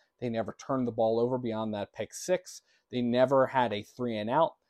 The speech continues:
They never had any of that happen. And the Eagles made Kyler Murray look like he was a standout player.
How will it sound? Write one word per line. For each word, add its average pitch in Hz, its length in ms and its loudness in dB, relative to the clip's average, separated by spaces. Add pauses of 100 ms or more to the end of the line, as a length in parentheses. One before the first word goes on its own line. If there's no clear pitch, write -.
(180)
They 123 140 -2
never 123 300 0
had 123 280 -6 (160)
any 131 280 -2
of 120 120 -4
that 107 200 -4
happen. 92 320 -12 (380)
And 160 120 2
the 156 60 2
Eagles 202 340 0
made 165 260 -2
Kyler 160 400 2
Murray 143 360 2
look 123 380 -2
like 123 200 0
he 135 200 -4
was 127 260 0
a 110 40 2
standout 107 760 -4
player. 139 480 4